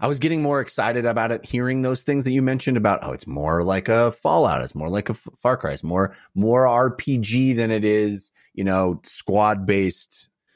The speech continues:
whatever you call a, a Left four Dead game." <laughs> Uh, and man, I, I don't know. I, the, the stuff they showed it's just like, "Oh, yeah, okay, well, there's the vampire that explodes on ya, and there's the vampire that,"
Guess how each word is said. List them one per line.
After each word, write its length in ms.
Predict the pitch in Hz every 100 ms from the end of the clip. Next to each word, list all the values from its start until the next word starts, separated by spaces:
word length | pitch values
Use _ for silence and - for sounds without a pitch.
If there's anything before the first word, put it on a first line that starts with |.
| _ _ -
whatever 260 | 92 90
you 100 | 87
call 300 | 82 87 80
a, 180 | 76 65 -
a 60 |
Left 200 | 78 78
four 100 | -
Dead 200 | 80 71
game." 240 | 78 85 107 - -
<laughs> 440 | 190 175 147 135 - - - -
Uh, 360 | 123 120 113 - _ _ _ _ _
and 340 | 135 139 139 127 _ _ 123
man, 300 | 131 127 110
I, 220 | 104 110
I 100 | -
don't 160 | 123 110
know. 160 | 110
I, 260 | 90 90 76
the, 120 | - 98
the 120 | 95
stuff 220 | - 143
they 100 | 127
showed 680 | - 127 107 98 90 87 - _ _ _ _ _ _ _ _ _
it's 100 | -
just 140 | 107 -
like, 200 | 87 - -
"Oh, 220 | 107 101
yeah, 380 | 95 95 92 95
okay, 280 | 95 - 92
well, 100 | 90
there's 220 | 92 90
the 220 | - 95 87
vampire 440 | 101 92 92 95 92
that 100 | 90
explodes 540 | - - 92 92 90
on 200 | 90 92
ya, 100 | 92
and 320 | 92 90 87
there's 140 | 87 87
the 80 |
vampire 440 | 82 90 87 92 90
that," 120 | 87